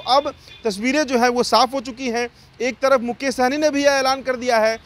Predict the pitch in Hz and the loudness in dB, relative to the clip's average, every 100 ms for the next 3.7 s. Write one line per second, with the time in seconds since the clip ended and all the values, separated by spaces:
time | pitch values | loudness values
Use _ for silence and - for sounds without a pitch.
0 | - - 202 214 226 233 233 285 277 240 | -18 -12 0 2 4 4 2 -2 -2 -2
1 | 240 254 254 226 185 269 294 269 269 277 | 2 2 4 4 4 2 4 4 4 2
2 | 247 254 240 240 277 277 262 226 226 220 | 0 -2 0 2 4 4 2 -2 0 2
3 | 226 220 - - - 185 277 | 0 -2 -14 -20 -10 4 8